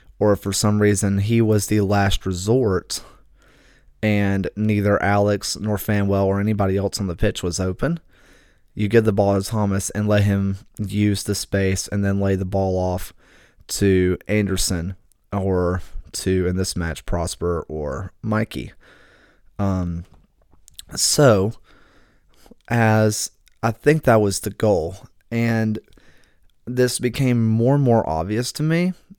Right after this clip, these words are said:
during the run of play because, uh, Alex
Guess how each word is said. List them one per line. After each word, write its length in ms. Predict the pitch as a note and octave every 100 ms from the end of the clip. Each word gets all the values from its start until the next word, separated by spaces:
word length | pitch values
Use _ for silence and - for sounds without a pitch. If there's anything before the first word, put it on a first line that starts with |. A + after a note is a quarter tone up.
| -
during 440 | A2+ A#2+ C3 C3+
the 80 | A2+
run 200 | G#2 G2+
of 80 | F#2
play 440 | - F2+ E2 F2+ - - -
because, 800 | G#2+ - G2+ F#2 F#2 F2+ - - _ _ _ _ _ _ _ _ _ -
uh, 420 | G2 F#2 E2 C#2+ - - _ _ -
Alex 540 | G#2 A2+ A2+ - -